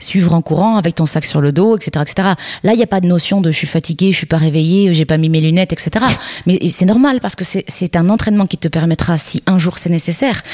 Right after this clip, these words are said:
Speaker 1: d'être en mesure de quitter une zone. Et donc là, tu pars et tu cours une partie de la nuit. Et puis quand tu termines, euh, l'entraînement et quand on dit « OK, vous vous mettez là et vous surveillez la zone ».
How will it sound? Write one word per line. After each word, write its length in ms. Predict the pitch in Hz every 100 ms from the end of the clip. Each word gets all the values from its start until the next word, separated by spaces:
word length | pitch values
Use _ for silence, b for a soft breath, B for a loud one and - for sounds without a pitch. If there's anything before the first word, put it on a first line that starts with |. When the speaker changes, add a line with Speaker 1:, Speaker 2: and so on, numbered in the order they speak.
| B B B
Speaker 1:
d'être 280 | 180 - 175
en 80 |
mesure 480 | 165 170 226 240 - - B B B
de 120 | 170
quitter 240 | - 180
une 100 | 170
zone. 380 | 156 160 160 143 - B B B B B B B
Et 80 | 196
donc 180 | 196 196
là, 300 | 208 196 170 -
tu 120 | 175
pars 380 | - 185 151 -
et 80 | 180
tu 140 | - 180
cours 180 | 180
une 140 | 185 175
partie 240 | 156 -
de 60 | 147
la 80 | 160
nuit. 340 | 240 294 - B B B B -
Et 80 | 185
puis 160 | 202
quand 160 | - 185
tu 320 | - 175 175
termines, 640 | 190 180 185 185 165 160 151 B B
euh, 400 | 160 156 151 156
l'entraînement 580 | 151 165 - 180 180 190
et 40 | 180
quand 200 | 160 165
on 40 |
dit « 140 | 165
OK, 160 | 175 175
vous 220 | 185 160
vous 100 | 147
mettez 280 | 170 175 175
là 220 | 165 175 - B B
et 100 | 175
vous 100 | 156
surveillez 460 | 156 185 160 170
la 100 | 165
zone ». 260 | 156 151 101